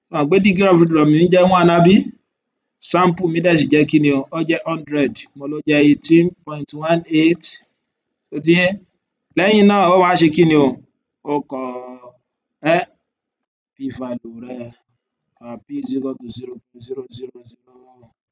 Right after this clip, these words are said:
two. Ah, p is equal to zero point zero zero two. So, ìjẹ́ tí eléyìí bá yé wa, mo rọ̀ ọ́ láti subscribe sí fídíò mi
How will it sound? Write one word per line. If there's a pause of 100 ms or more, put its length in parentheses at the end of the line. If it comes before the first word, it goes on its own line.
(540)
two. (840)
Ah,
p
is
equal
to (760)
zero
point
zero (140)
zero (920)
two. (460)
So,
ìjẹ́
tí
eléyìí
bá
yé
wa, (720)
mo
rọ̀
ọ́ (840)
láti (1040)
subscribe
sí
fídíò
mi